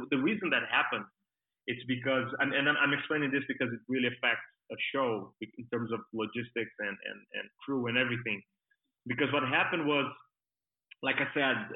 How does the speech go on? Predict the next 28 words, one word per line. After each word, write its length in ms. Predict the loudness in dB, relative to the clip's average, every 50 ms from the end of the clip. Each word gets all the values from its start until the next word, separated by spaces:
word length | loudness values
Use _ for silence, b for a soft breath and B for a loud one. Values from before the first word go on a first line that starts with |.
| -14 -14 -18 -10 -4
me 260 | 0 2 4 4 4
and 100 | 4 4 2
Gian 400 | 2 2 2 2 2 2 0 -2 -4 -4
started 240 | -2 0 0 0
the 100 | 0 -2
band, 320 | -2 -2 0 0 0 0 -2 -4 -10 _ _ _ _ _ _ _ -2 0
and 120 | 0 2
it 40 | 2
was 140 | 2 2 2
just, 160 | 2 0 2 0
like, 80 | 0 0 0 0
one 180 | 0 0 2 0
guitar 680 | 0 -2 -2 0 2 4 4 4 4 4 2 0 0 -2
and, 260 | -4 -4 -4 -6 -8 -10 _ -10 -8
and 100 | -6 -6
a 40 | -4 -2
drummer, 320 | -2 -2 -2 -2 -4 -6 -4
right? 220 | -2 -2 -2 -4 -6 -12 _ _ _ _ _ _ _ _ _ 0 2
And, 560 | 4 4 6 6 4 4 4 2 0 0 0
and 160 | 0 0 2
then 200 | 4 4 4 4
we 100 | 4 2
had 220 | 4 4 4 4 2 2 -2 -4 -4
another 360 | -2 0 2 2 2 2 2 0 0
friend 220 | 0 0 0 0 2
joining 360 | 2 2 2 2 2 2 0
the 80 | 0
band, 420 | 0 2 4 4 4 4 4 2